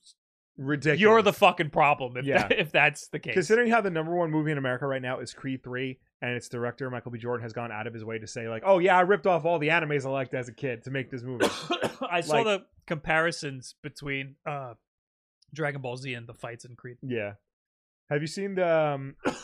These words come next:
Speaker 2: I'm choking here.
Speaker 1: <laughs> have you seen the meme going around of, uh, Jonathan Majors, the, the antagonist from Creed three,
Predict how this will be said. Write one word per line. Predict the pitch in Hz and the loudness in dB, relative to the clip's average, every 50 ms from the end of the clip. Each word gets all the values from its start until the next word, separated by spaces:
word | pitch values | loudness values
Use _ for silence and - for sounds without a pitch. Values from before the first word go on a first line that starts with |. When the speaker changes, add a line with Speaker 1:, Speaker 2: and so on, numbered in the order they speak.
| - - - 339 - - - - - | -16 -12 -12 -10 -8 -10 -10 -10 -12
Speaker 2:
I'm | - - 139 | -18 -18 -18
choking | - - 139 135 - - 131 131 156 _ - | -16 -16 -16 -16 -18 -20 -20 -20 -20 _ -6
here. | 180 165 | -2 -2
Speaker 1:
<laughs> | 107 | 0
have | 92 - 151 | 0 0 0
you | 170 - | -2 -2
seen | - - 254 220 190 | -4 -4 -4 -2 -2
the | 185 | -4
meme | 180 170 170 170 165 | -2 -2 -4 -2 0
going | 160 170 170 165 | 0 0 0 0
around | 165 160 160 165 160 | 0 0 0 0 0
of, | 147 139 143 | -2 -2 -2
uh, | 143 139 131 131 131 127 123 - _ - | -2 0 0 0 -2 -2 -4 -6 _ -8
Jonathan | 135 139 131 139 135 135 143 127 | -4 -2 -2 -2 -2 -4 -4 -4
Majors, | 127 127 131 127 139 135 123 - | -4 -4 -4 -4 -4 -4 -6 -6
the, | - 131 123 120 117 110 110 113 _ _ | -6 -4 -2 -2 -2 -4 -6 -8 _ _
the | - 135 123 | -10 -8 -6
antagonist | 151 - - 127 117 120 123 131 127 120 | -6 -6 -6 -6 -6 -6 -6 -8 -8 -10
from | 135 127 | -10 -12
Creed | 120 143 135 131 131 | -10 -8 -8 -8 -8
three, | 131 131 131 131 127 | -8 -8 -8 -10 -10